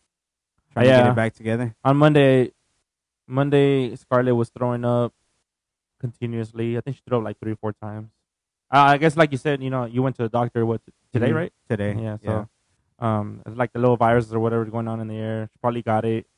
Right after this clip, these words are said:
Speaker 2: It just happened for a day, and then, yeah, se calmó.
Speaker 1: She have, like, bad, bad allergies or no?
Speaker 2: I think she
Speaker 1: Between
Speaker 2: gets
Speaker 1: her
Speaker 2: al-
Speaker 1: and Bruno.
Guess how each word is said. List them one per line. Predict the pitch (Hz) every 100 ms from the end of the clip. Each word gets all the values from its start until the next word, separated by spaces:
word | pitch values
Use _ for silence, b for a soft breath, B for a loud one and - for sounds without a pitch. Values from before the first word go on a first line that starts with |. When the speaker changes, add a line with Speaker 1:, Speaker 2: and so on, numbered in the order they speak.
| _ _ _
Speaker 2:
It | 139 160
just | 175
happened | 175 170
for | 151
a | 123
day, | 123 131
and | 117
then, | 113 110 110 _ _ _ _
yeah, | 113 107 113 _ _
se | - -
calmó. | 110 110 117 - _ _ _ _ -
Speaker 1:
She | 127
have, | 127
like, | 107
bad, | 101 110 110 _
bad | 107 110
allergies | 101 117 135 156 170 175 _
or | 113
no? | 98 95 _ _ _ _ _ _ -
Speaker 2:
I | 117
think | 147 226
she | -
Speaker 1:
Between | 131 120 151
Speaker 2:
gets | 127
Speaker 1:
her | 131
Speaker 2:
al- |
Speaker 1:
and | 117
Bruno. | 123 123 113 117